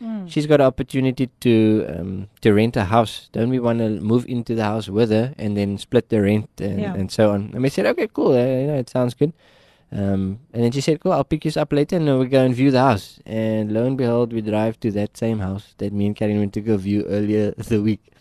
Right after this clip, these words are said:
Speaker 1: Yeah.
Speaker 2: And we said, "Okay, no, cool, yeah, we'll, we will live in the hou-, by this house with you." And, uh, but Karine and I wanna live in the back in the, in the Wendy.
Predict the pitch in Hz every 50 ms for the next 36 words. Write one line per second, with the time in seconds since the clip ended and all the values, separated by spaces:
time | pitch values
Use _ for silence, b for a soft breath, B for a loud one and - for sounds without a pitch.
0 | b b b b b b 214 196 190 165 160 B B B - - 110 110 113 113
1 | 113 113 117 127 - - 156 165 180 208 - 214 196 208 208 196 - 240 330 262
2 | 190 151 131 135 139 139 139 135 127 131 131 127 131 131 127 127 120 123 127 143
3 | - - 120 127 139 151 160 156 151 139 135 139 143 139 104 110 113 - 123 123
4 | 127 131 123 131 127 131 131 - 139 139 143 160 170 143 123 117 113 113 110 110
5 | 107 104 101 104 104 104 - 117 113 - - 123 123 131 151 160 143 127 127 127
6 | 123 123 123 120 117 113 117 113 120 117 117 107 104 107 107 - 113 110 110 107
7 | 104 101 101 101 87 95 101 101 98 95 107 110 113 104 87 - _